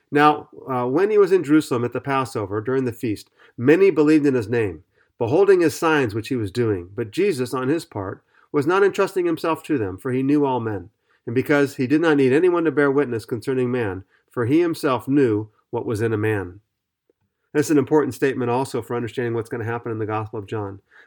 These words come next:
Many believed in him. And we would read this and go, "Wow, that's exciting that Jesus is attracting lots of crowds and lots of people." These verses likely serve as an introduction to the Nicodemus narrative that's about to follow, which we'll look at in our, in our next podcast.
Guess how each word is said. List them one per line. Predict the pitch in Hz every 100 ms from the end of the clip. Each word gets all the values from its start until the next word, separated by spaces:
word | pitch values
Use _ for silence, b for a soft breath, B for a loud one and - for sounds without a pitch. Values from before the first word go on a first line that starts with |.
| -
Many | 113 170 202
believed | 156 143 147 156
in | 127 107
him. | 95 95 -
And | 135 -
we | 139
would | 165 131 110
read | 127
this | 123 117
and | 110
go, | 113
"Wow, | 160 156
that's | 156 151
exciting | 131 170 160 135 117
that | 113 b b
Jesus | - 165 147
is | 131
attracting | 123 170 165 160 123
lots | 135 147 139
of | 113
crowds | 170 165 135
and | 110 120
lots | 139 135
of | 113
people." | 151 143 110 - _ _ _ _ _
These | 151 180
verses | 151 135 139 123
likely | 143 143 127
serve | 151 143
as | 131 139
an |
introduction | 135 135 139 139 120
to | -
the | 117
Nicodemus | 127 139 120 147 131 123
narrative | 110 107
that's | 107 -
about | 110 120
to | 110
follow, | - 127 117
which | 107 -
we'll | 117
look | 117 117
at | 113
in |
our, | 107 104
in | 110 113
our | 104
next | 110 -
podcast. | 120 113 - 107 107